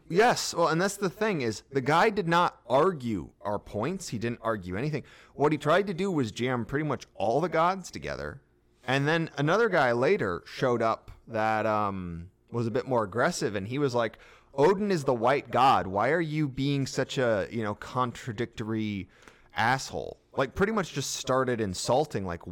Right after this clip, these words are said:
he's just our god. It's a f-, it's a legitimate, just a form of monotheism. And this brings me to something that I think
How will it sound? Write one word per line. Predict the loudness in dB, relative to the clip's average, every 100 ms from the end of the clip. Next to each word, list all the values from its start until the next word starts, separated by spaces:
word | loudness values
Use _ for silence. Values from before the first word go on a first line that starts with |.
| -18 _ -4
he's | -2 -2
just | -2 -2 -2 -12 0
our | 6 6
god. | 4 2 2 0 -10 _ _ _ _ _
It's | -2 0 0
a |
f-, | -4 -10
it's | 2 4 4 -6 -10 _ 0
a |
legitimate, | 4 4 2 -2 0 0 -2 -6
just | -4 -4 -2
a | -4
form | 2 2 4
of | 0
monotheism. | 2 2 4 0 -4 -2 2 0 0 -10 -16 -20 _ _ _ _ _ _ _ -2
And | 0 2 2
this | -2
brings | 0 -2 0 -2
me | -2
to | -4
something | -4 -4 -4 -4
that | -4 -2
I | -2
think | -4 -6 -8 -10